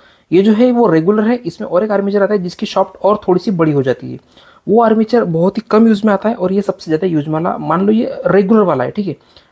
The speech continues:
Regular वाला armature है ये। इसमें क्या है, हमारे पास copper वाला available है और aluminium वाला, दोनों ही available है।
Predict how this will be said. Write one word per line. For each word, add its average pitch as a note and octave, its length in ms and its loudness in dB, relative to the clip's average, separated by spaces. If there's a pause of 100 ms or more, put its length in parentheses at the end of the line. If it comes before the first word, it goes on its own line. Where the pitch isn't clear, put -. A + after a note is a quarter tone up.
(120)
Regular F3+ 300 0
वाला A3+ 220 2
armature F#3+ 360 0
है E3+ 60 4
ये। F#3 180 0 (400)
इसमें B3 280 2
क्या A#3 120 2
है, A#3+ 120 2
हमारे G3+ 280 0
पास A3+ 320 -2 (160)
copper D#3+ 280 2
वाला A#3 180 4
available G#3+ 360 2
है B3 80 0
और G#3+ 200 -2
aluminium F#3+ 420 2
वाला, D3 160 0
दोनों D#3 360 -2
ही G3 60 0
available C#3 300 0
है। - 80 -10